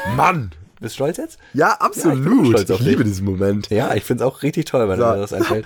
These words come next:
Speaker 1: <laughs>
Speaker 2: Nee,
Speaker 1: Sorry,
Speaker 2: schön.
Speaker 1: ich hab dich echt richtig, <laughs> richtig
Speaker 2: Nee,
Speaker 1: gecancelt.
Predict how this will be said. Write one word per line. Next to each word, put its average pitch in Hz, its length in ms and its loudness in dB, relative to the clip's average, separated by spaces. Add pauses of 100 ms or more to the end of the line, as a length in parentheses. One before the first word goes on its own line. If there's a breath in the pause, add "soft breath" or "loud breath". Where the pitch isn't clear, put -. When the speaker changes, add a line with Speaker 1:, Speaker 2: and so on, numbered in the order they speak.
Speaker 1:
<laughs> - 80 -10
Speaker 2:
Nee, 139 120 0
Speaker 1:
Sorry, 127 340 4
Speaker 2:
schön. 131 80 4
Speaker 1:
ich 120 100 -2
hab 156 120 0
dich 131 100 -6
echt 135 200 -2
richtig, 139 320 -2
<laughs> - 840 -2
richtig 160 160 2
Speaker 2:
Nee, 151 140 4
Speaker 1:
gecancelt. 131 360 2